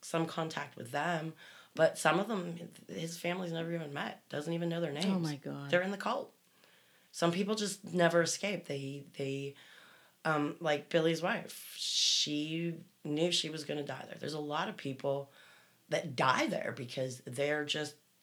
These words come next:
Speaker 1: so mindset that if I leave, I'm going to hell. That's,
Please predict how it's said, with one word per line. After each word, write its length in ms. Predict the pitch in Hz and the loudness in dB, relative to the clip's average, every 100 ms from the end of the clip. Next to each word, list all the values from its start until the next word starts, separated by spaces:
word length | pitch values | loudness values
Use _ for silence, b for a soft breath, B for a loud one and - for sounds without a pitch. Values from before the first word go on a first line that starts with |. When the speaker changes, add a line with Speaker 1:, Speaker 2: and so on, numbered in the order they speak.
| _ | _
Speaker 1:
so 800 | - - - 160 160 160 156 151 b b b b | -12 -4 6 8 8 6 2 -2 b b b b
mindset 720 | 147 151 185 214 214 170 156 160 | 2 6 6 6 4 0 0 -4
that 160 | 147 151 | -4 -4
if 180 | 143 | 2
I 140 | 151 147 | 2 2
leave, 420 | 147 160 170 170 | 0 0 0 0
I'm 120 | 139 | -4
going 220 | 139 135 | -2 -2
to 60 | 135 | -4
hell. 260 | 120 - - _ _ _ _ _ | -6 -10 -16 _ _ _ _ _
That's, 380 | 143 147 - | 2 2 -2